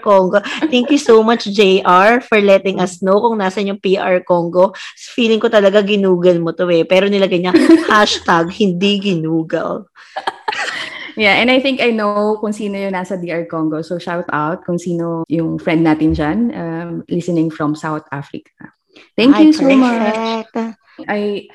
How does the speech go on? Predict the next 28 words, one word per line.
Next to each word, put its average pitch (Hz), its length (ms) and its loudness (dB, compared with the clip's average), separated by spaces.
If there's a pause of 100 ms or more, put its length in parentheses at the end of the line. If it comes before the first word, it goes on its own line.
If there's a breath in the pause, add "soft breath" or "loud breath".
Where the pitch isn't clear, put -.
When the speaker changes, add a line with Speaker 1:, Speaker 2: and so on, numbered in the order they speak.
Speaker 2:
have 269 300 0
one 190 580 -2 (240)
again 185 520 2
from 170 520 -4
Facebook, 175 720 -2 (160)
um, 170 240 -4
S 165 240 -6
M, 170 80 -4
from 170 320 -4 (320 soft breath)
Hazel 233 460 2
Mateo. 175 580 0
She's 226 260 -8
from 220 320 -2
Papua 208 320 -2
New 202 220 -4
Guinea, 175 560 -8
um, 170 160 -4
and 170 240 -4
she 240 240 -4
said, 180 400 -2 (400)
"I've 185 160 0
listened 226 400 0
to 214 80 2
two 208 180 0
episodes 180 880 -4
and 170 400 -2
ang 185 160 -2
kulit, 170 640 0